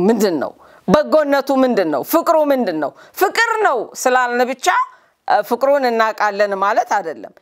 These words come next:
የፍቅሩን ልክ፣ የቸርነቱን ልክ፣ የበጎነቱን፣ የደግነቱን፣ የርህራሄውን፣ የመልካምነቱን፣ እግዚአብሔር እንግዲህ ባህሪውን ማለት ነው። ከባህሪው አንዱ ቸርነት ነው። ስለዚህ ይህንን ባህሪውን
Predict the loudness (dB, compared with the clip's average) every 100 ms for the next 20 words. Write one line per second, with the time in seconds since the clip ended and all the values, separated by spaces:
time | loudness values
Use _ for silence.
0 | -4 -2 0 0 2 0 0 -2 -4 -8
1 | -20 _ -2 -2 2 0 0 0 -2 -2
2 | -6 -2 -2 -2 -20 _ 0 2 2 2
3 | 2 2 0 0 0 2 2 0 0 -2
4 | 0 -2 -2 -4 0 2 2 0 2 0
5 | 0 0 0 -4 -10 _ _ -2 0 2
6 | 0 0 0 0 -2 -2 -2 -6 -4 -2
7 | 0 0 0 0 0 0 0 -2 -6 _
8 | -2 0 2 0 -2 -2 -2 -2 -4 -4
9 | -10 -20 _ _ _ _ _ _ _ _
10 | _ -12 0 2 2 2 0 0 2 0
11 | 2 0 2 0 0 0 0 0 -8 -18
12 | _ _ _ _ 0 2 0 -2 -8 -8
13 | -20 _ 0 0 0 0 0 0 -2 0
14 | 0 2 0 0 0 -2